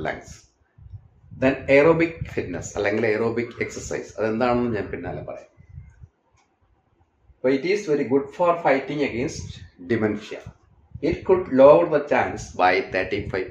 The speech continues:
percent. ഒരു തേർട്ടി ഫൈവ് പെർസെന്റോളം നമുക്ക് വരാനുള്ള ചാൻസ് കുറയ്ക്കാൻ അതിന് പറ്റും. തേർട്ടി ഫൈവ് പെർസെന്റ് ആയിട്ടെന്നല്ല, മുകളിലും താഴോട്ടും ഒരു തേർട്ടി ഫൈവ് പെർസെന്റ് ചാൻസ് നമുക്ക് കുറയ്ക്കാൻ പറ്റും. It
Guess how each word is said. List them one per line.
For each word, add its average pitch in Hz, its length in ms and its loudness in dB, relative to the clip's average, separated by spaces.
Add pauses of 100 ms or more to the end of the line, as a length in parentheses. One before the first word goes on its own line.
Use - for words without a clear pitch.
percent. - 340 -12 (840)
ഒരു 127 120 4 (120)
തേർട്ടി 123 400 6
ഫൈവ് 160 240 4
പെർസെന്റോളം 127 600 4 (320)
നമുക്ക് 101 320 -6
വരാനുള്ള 98 360 0 (100)
ചാൻസ് 90 380 -6
കുറയ്ക്കാൻ 92 440 -4 (140)
അതിന് 73 320 -12
പറ്റും. - 300 -14 (180)
തേർട്ടി 90 320 2
ഫൈവ് 127 220 4
പെർസെന്റ് 113 360 0
ആയിട്ടെന്നല്ല, 120 560 2 (520)
മുകളിലും 143 360 4
താഴോട്ടും 107 300 6
ഒരു - 160 2
തേർട്ടി 110 300 2
ഫൈവ് 175 200 0
പെർസെന്റ് 107 400 -4
ചാൻസ് 101 340 -2
നമുക്ക് 82 280 -10
കുറയ്ക്കാൻ 85 380 -4
പറ്റും. - 220 -16 (760)
It 180 60 -2